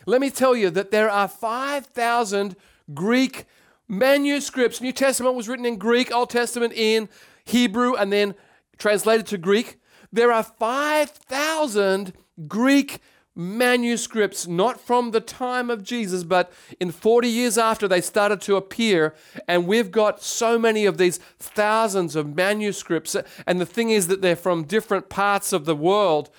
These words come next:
unearthed in, in Egypt and in Israel, in what we call Turkey today, and, and Greece, and, and unearthed in parts. And,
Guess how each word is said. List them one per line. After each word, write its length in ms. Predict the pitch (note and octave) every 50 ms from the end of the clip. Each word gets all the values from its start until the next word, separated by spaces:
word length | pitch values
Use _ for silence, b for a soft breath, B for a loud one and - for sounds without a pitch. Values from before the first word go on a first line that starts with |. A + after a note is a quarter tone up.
| B B B B
unearthed 480 | - G#3 G3 F#3+ F#3+ F#3+ G3 F#3+ G3 -
in, 220 | F3 E3+ E3+ E3 B B B B -
in 160 | E3+ E3 E3 -
Egypt 580 | G3+ G#3+ A3 G3+ D3+ D#3 D3+ C#3 C#3 - -
and 220 | D#3+ D3 D3 C#3+ C#3 B B B B
in 140 | - D#3+ D#3+
Israel, 560 | F#3 G#3 G#3+ F#3+ D#3+ F3+ F3 D#3+ D3+ C#3+ C#3+
in 260 | D3 D#3 C#3+ C#3+ C#3 C#3 _ _ _ _ _ _ _
what 160 | - D3 F3+
we 80 | F#3 F3
call 180 | - - F3+ E3
Turkey 420 | - - G3 G#3 G#3 F#3+ G3 F#3+
today, 420 | D3+ E3+ D#3+ D#3 D#3+ D3+ D3 D3
and, 180 | C#3+ C#3+ C3+ B B B B
and 180 | - D3 D3 C3+
Greece, 400 | D3+ F#3+ G#3+ A3 F#3+ - - -
and, 140 | E3+ C#3+ B B B B B
and 140 | F3+ F3 F3+ -
unearthed 500 | F#3+ G3 G3 G3+ G3+ G#3 G#3 G3 F#3+ -
in 140 | E3+ D3+ C#3+
parts. 480 | - - G#3 A3 G#3 G3 F3+ - -
And, 140 | F3+ E3 D#3